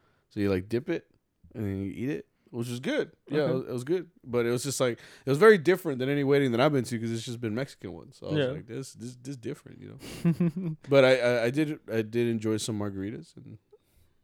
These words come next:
Speaker 1: no hicieron
Speaker 2: Yeah.
Speaker 1: nada, pero
Speaker 2: Yeah.
Speaker 1: I drank, like, three of 'em.
Speaker 2: Ay, güey.
Speaker 1: No pasó nada.
Speaker 2: <laughs> No, they're
Speaker 1: But it was fun.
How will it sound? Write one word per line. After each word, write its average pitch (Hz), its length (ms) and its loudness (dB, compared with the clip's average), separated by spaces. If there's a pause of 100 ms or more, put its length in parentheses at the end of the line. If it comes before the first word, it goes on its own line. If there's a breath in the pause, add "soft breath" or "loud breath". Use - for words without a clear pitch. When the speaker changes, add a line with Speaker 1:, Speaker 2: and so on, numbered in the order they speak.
Speaker 1:
no 123 100 -2
hicieron 147 180 4
Speaker 2:
Yeah. 117 200 0
Speaker 1:
nada, 131 220 -8 (100)
pero 90 220 -10 (720)
Speaker 2:
Yeah. 135 240 2 (280)
Speaker 1:
I 98 140 -2
drank, 110 240 0
like, 95 220 -4
three 110 160 -4
of 107 80 -6
'em. - 140 -18 (600)
Speaker 2:
Ay, 156 160 -6
güey. 156 300 -4 (120)
Speaker 1:
No 113 60 -16
pasó 110 180 -2
nada. 143 920 0
Speaker 2:
<laughs> - 80 -20 (1300 loud breath)
No, 156 360 0
they're 180 260 -2 (100)
Speaker 1:
But 143 100 -10
it - 20 -8
was 220 120 -10
fun. 180 200 -8